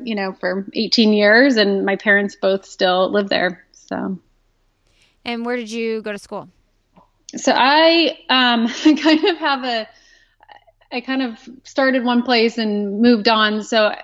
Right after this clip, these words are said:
Speaker 1: my very first year I went to K U 'cause I was not sure. I always had a passion for cooking. Like, in high school, I was working as essentially a personal chef to a small family-run business in town and loved doing that. Um, but,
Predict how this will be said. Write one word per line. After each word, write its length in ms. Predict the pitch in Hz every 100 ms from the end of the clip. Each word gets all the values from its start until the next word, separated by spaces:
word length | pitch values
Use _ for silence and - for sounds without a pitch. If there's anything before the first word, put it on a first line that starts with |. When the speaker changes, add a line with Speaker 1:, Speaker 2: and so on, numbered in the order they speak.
| - -
Speaker 1:
my 200 | 226 220
very 320 | 190 233 277 285
first 300 | 240 208 -
year 140 | 202
I 60 | 196
went 200 | 196 196
to 80 |
K 220 | 208 226 208
U 400 | 208 196 190 190
'cause 140 | -
I 60 | 214
was 160 | 208
not 300 | 208 220 220
sure. 300 | - 220 202
I 100 | 214
always 280 | 240 285 349
had 120 | 311
a 40 | 254
passion 440 | 220 202 - 202
for 120 | 196
cooking. 340 | 185 196 - 196
Like, 180 | 196 -
in 60 |
high 220 | 208 220
school, 320 | 220 - 233 226
I 180 | 214
was 160 | 202 190
working 540 | 190 208 214 202 202 196
as 340 | 196 196 185 - - _ -
essentially 420 | 247 320 320 220
a 60 |
personal 420 | 202 214 208 208 196
chef 380 | - 190 -
to 160 | - 208
a 60 | 196
small 440 | - 196 196 196 -
family-run 560 | 202 196 196 190 190
business 340 | 202 185 196 196
in 140 | 190
town 380 | - 190 196 220
and 220 | 190 185 - - _
loved 380 | 220 226 240 233
doing 280 | 233 208 196
that. 320 | 185 185 185 - _ _ _
Um, 400 | 202 196 196 190
but, 100 | 190